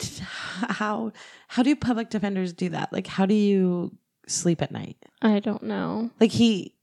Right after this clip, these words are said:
Speaker 1: bought her address, went to her, stole, stole his brother's gun, and went to her house. Like,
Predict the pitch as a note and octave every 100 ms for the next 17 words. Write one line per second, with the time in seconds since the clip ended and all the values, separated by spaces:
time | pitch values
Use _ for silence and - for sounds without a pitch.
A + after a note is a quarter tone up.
0 | - G#3+ G#3 G#3 G#3+ - E3+ D#3+ D#3+ -
1 | - - - - E3+ F#3 F#3+ F#3+ F3+ -
2 | F#3 - - G3+ G3+ - - - - -
3 | G#3 G#3 - F3 F#3 F3 D#3 D3 F#3 E3+
4 | D#3 E3+ D3+ C3+ - - - - F3 D#3